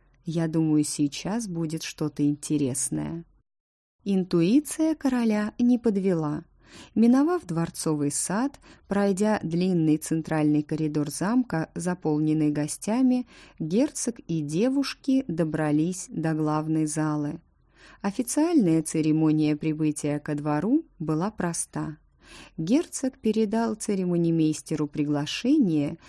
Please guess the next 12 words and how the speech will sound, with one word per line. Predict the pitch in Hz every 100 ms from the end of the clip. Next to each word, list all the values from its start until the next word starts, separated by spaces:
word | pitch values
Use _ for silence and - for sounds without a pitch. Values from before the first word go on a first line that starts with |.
| - - -
и | 311
принялся | 285 247 233 240 247 - 302
ждать, | 285 233 214 208 156 151 - - - -
когда | 190 190 185 190 175
окружающим | 175 175 165 147 156 214 269 262 - 269 262
объявят | - 175 151 160 175 185 202 -
о | 208
его | 185 170 165
прибытии. | 175 175 156 147 - - 139 143 170 - _ _ - - -
Затем, | 165 170 160 - 247 311 330
согласно | - 160 160 160 165 - 147
этикету, | 156 151 - - 233 285 294 285